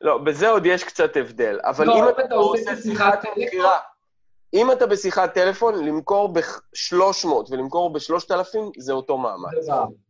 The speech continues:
Speaker 2: זה אותו דבר.
Speaker 1: אז תיקחו את המחיר הכי גבוה שאתם יכולים, שמרגיש לכם, בדימוי העצמי שלכם, מחיר שאתם,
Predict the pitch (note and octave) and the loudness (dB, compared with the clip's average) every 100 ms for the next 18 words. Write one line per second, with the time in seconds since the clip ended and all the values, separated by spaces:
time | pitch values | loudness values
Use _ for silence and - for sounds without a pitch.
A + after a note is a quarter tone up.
0 | _ C3+ C3 D#3 C#3+ D3 C#3 - E3 - | _ -8 -8 -6 -4 -4 -4 -6 -8 -2
1 | B3+ B3+ A3 F3+ E3 G3 D#3+ E3+ D3+ C#3+ | -2 0 0 -2 -4 -6 -6 -8 -6 -6
2 | D3 C#3+ C3 B2 - E3+ G#3 - C3+ B2 | -6 -6 -10 -8 -6 -4 -6 -8 -8 -6
3 | A2+ A#2+ C#3 E3+ C3+ A#2+ - D3+ F#3+ A3+ | -8 -10 -14 -14 -12 -12 -6 -4 -4 -8
4 | _ _ _ _ _ B2 A#2+ C3+ D#3+ D3 | _ _ _ _ _ -10 -6 -4 0 0
5 | B2+ C#3+ C3+ A#2+ A#2+ F#3+ A3 A3 _ _ | -2 -8 -10 -12 -8 -6 -6 -8 _ _
6 | _ A2+ A2 D3+ D#3 C#3 A#2+ | _ -12 -10 -6 -6 -6 -8